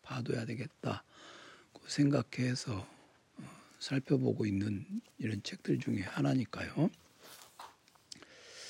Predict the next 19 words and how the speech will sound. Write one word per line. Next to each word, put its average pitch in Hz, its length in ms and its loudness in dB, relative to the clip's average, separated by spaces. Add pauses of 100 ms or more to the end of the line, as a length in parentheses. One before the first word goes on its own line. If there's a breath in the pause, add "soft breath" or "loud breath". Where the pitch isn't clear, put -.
(920 loud breath)
어, 127 160 8
먼저 139 460 10
그 120 400 6
이데아라는 139 840 12
출판사에서 110 1400 2
나온 101 420 -2
책, - 260 -2 (120)
이데아 143 400 6
출판사에서 185 640 0
나온 131 240 2
책을 120 240 -2
내가 127 200 -2
읽은 123 340 -2
게 147 140 0
있나라고 110 1080 -4
생각을 110 360 -4
해보니까 - 480 -6 (880 soft breath)
생각의 208 540 2
지도인가? 147 600 4